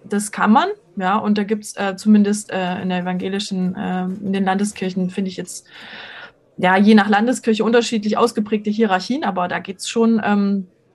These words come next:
schneller. Und die Frage ist halt, möchte ich gerne eher so ein Verwaltungsoberpfarrer, ich, äh, bin jetzt irgendwie Personaler,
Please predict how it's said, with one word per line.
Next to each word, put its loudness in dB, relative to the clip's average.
schneller. 0
Und -2
die 2
Frage 0
ist -8
halt, -2
möchte -2
ich -10
gerne -2
eher -2
so -10
ein -6
Verwaltungsoberpfarrer, -2
ich, -20
äh, -4
bin -4
jetzt -4
irgendwie -4
Personaler, 2